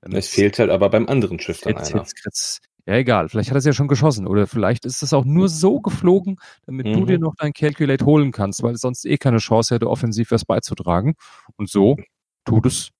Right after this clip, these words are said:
Speaker 1: trotzdem was beitragen zum Angriff.
Speaker 2: Ist definitiv eine Möglichkeit, ja. Gut, aber wie gesagt, ich, äh,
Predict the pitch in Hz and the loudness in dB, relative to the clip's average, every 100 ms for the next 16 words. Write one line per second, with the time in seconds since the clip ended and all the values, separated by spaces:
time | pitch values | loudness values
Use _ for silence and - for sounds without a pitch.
0 | _ 95 - 95 85 - 69 - 78 73 | _ -8 -4 -2 0 -2 -4 -6 -6 -6
1 | - 69 - - - - _ - 120 - | -6 -6 -6 -8 -8 -14 _ -2 -2 -2
2 | - 98 87 98 95 - 90 87 - 78 | -4 -2 0 0 0 -2 -4 -6 -6 -6
3 | 80 90 78 71 - - - 80 78 - | -2 -2 -2 -8 -12 -14 -10 -10 -8 -6
4 | 85 - - _ _ - - - - - | -6 -8 -16 _ _ -18 -14 -12 -2 2
5 | 285 - 98 101 101 92 87 95 - 98 | 2 4 4 4 2 0 -2 -6 -4 -4
6 | 90 | -4